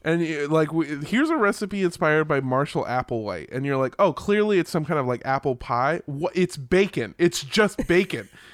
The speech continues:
Speaker 1: It's not bacon in something. It's just the, here's how
Speaker 2: Just
Speaker 1: to make
Speaker 2: bacon.
Speaker 1: bacon. And it's not even right. It's like, instead of a spatula, use a metal fork.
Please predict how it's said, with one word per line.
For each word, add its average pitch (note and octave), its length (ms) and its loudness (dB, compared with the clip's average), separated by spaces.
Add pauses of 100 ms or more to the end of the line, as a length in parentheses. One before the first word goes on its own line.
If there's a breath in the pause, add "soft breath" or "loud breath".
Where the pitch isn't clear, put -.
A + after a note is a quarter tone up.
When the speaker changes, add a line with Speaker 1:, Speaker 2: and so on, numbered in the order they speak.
(220 loud breath)
Speaker 1:
It's B3+ 280 2
not C#4 260 6
bacon B3+ 380 4
in E4+ 300 2
something. A3 520 2
It's A3 240 -2
just - 320 -2
the, A3 260 -8 (280 loud breath)
here's C4 400 0
how A#3 220 2
Speaker 2:
Just B3 120 0
Speaker 1:
to A3+ 80 4
make A3+ 300 6
Speaker 2:
bacon. G3+ 120 -4
Speaker 1:
bacon. B2 400 -2
And G#3+ 140 0
it's B3 160 -2
not D#4 140 6
even G3+ 320 0
right. E3+ 320 4
It's E3 200 0
like, F3+ 200 0
instead A3 260 0
of C4+ 80 0
a F#4 60 0
spatula, E3 600 0
use D#3+ 220 -2
a G#3 80 2
metal D3 340 0
fork. - 500 -6